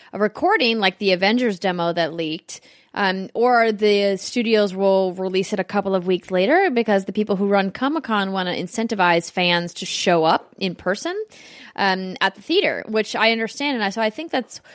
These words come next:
where a lot of these behind closed doors demos come from. And also the idea that the people that are invited to those B C D demos are generally members of the press that can tell the difference between, like, an alpha build and a beta build and know, like,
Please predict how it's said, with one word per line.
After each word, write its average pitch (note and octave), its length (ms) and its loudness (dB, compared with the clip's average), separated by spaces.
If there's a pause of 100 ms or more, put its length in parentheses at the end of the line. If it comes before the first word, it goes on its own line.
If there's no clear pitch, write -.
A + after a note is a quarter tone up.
(140)
where G#3+ 140 2
a G#3+ 60 6
lot F#3+ 200 6
of G3 60 0
these F#3+ 140 0
behind F#3 340 -2
closed F#3 300 -2
doors F3 320 2
demos E3+ 540 -2
come E3 300 -8
from. A#3+ 400 -2 (380)
And B3+ 120 2
also E4 220 2
the C4 160 2
idea F#3+ 400 4
that F#3 160 0
the G#3 60 -12
people G#3 380 -4
that F#3 100 0
are F3+ 100 2
invited G3 520 0
to G3 80 -4
those F3 360 2
B F3+ 160 -6
C F#3+ 200 -6
D F3+ 160 -4
demos E3+ 480 0
are F3+ 180 4
generally F3 600 0 (340)
members C#4 320 2
of C4 100 0
the A3+ 80 0
press G#3+ 380 0
that G3 320 2 (140)
can G3 240 -6
tell G3+ 260 0
the F3+ 80 -6
difference F#3 440 -2
between, F#3 420 -4
like, F3 120 -2
an F3 180 -4
alpha G3+ 300 2
build F3 380 0
and F3 100 -2
a G#3 40 -2
beta C4+ 280 2
build E3+ 360 2
and F3 160 -6
know, E3+ 240 0
like, E3+ 300 0